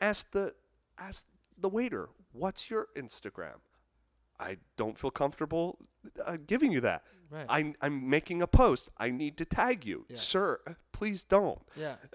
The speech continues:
Speaker 2: And then once you've <laughs> posted everything you needed to,
Speaker 1: Yeah.
Speaker 2: take your phone and put it in the lobster tank.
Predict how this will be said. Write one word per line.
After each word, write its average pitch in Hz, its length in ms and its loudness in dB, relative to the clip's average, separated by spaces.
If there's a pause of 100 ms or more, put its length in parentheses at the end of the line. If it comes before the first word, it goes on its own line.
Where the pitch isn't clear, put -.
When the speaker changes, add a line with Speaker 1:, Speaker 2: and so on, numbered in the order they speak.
Speaker 2:
And 180 160 2
then 247 120 4
once 262 340 8
you've 220 200 4
<laughs> - 20 0
posted 185 520 0
everything 160 400 -2
you 147 80 -2
needed 131 340 -4
to, 98 280 -10
Speaker 1:
Yeah. 131 180 2
Speaker 2:
take 156 200 -4
your 208 120 -4
phone 123 300 -4
and 113 120 -8
put - 180 4
it 110 120 -10
in 107 160 -12
the 101 100 -12
lobster 95 420 -16
tank. 101 400 -20